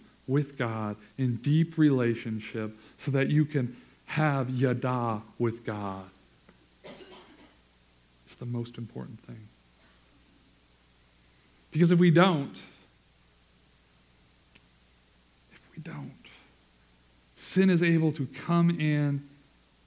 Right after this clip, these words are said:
get its latches into us and pull us away.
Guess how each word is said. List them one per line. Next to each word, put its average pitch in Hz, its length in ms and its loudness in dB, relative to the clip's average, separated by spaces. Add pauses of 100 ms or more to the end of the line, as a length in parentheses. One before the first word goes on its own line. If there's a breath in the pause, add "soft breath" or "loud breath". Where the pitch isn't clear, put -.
(520)
get 131 120 -2
its 123 160 -6
latches 110 520 -8
into 104 340 -12
us 104 140 -16
and 104 120 -12
pull 135 240 0
us 127 160 -6
away. 107 380 -6